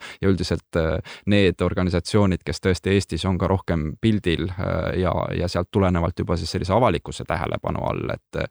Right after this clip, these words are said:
et võib ka olla tõesti kindel, et nad, nad toimetavad hästi.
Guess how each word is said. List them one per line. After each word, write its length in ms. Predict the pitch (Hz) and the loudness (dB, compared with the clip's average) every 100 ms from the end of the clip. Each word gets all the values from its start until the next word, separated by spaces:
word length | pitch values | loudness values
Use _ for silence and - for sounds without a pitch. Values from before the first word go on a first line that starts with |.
| - - | -10 -14
et 180 | - - | -12 -4
võib 160 | 82 | -4
ka 140 | - 80 | -2 0
olla 240 | 80 76 90 | 2 0 0
tõesti 420 | - 82 - 85 | -4 -4 -4 -6
kindel, 360 | 104 101 80 80 | 0 0 0 -2
et 60 | 85 | -4
nad, 260 | 82 - - | -6 -6 -6
nad 140 | 87 | -2
toimetavad 640 | 98 113 95 - 85 80 | 2 2 2 0 0 2
hästi. 460 | 127 156 - - | 0 0 -4 0